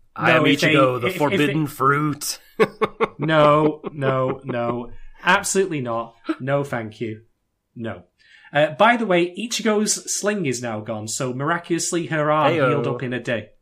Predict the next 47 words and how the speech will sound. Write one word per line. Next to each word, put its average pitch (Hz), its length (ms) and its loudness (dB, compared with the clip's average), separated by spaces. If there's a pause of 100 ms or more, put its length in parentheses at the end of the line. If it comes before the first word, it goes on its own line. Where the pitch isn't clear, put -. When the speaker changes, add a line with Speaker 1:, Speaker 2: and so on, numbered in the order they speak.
Speaker 1:
She - 160 -8
can 117 140 -6
cut 147 180 0
an 160 140 0
apple 185 260 0
now. 98 300 -8 (200)
Speaker 2:
No, 147 120 0
she 143 120 -4
can't. 107 380 -8 (320)
Speaker 1:
<laughs> 165 80 0 (2250)
Speaker 2:
How 339 280 8
do 302 100 4
you 151 260 -2
Speaker 1:
She 226 140 -2
can 180 140 6
Speaker 2:
fuck 160 80 4
up - 60 -2
Speaker 1:
attempt 180 260 4
to - 100 -8
Speaker 2:
cutting 175 160 2
Speaker 1:
cut 156 200 6
Speaker 2:
an 131 80 0
Speaker 1:
an 131 80 2
Speaker 2:
apple? - 260 2
Speaker 1:
apple. - 240 0 (200)
<laughs> - 180 -12
Speaker 2:
How 302 300 6
do 330 100 2
you 180 180 0
fuck 240 320 -2
up 135 140 -2
cutting 151 340 -6
an 311 80 4
apple? 214 380 0
Speaker 1:
<laughs> 339 40 2 (200)
Speaker 2:
Now, 143 220 0
okay, 175 540 0
I'll 180 220 6
grant 156 360 0
you, 104 200 -12 (400)
they 143 160 -2
don't 151 240 -4
cook 151 260 -8
or 131 160 -2
clean 117 220 -6
for 117 100 -14
themselves. 110 640 -12